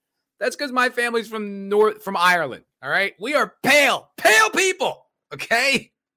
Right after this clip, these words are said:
I don't understand. What's the problem here, man?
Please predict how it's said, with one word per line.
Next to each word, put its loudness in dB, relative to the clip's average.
I -6
don't 4
understand. -2
What's 2
the 0
problem -2
here, -4
man? -6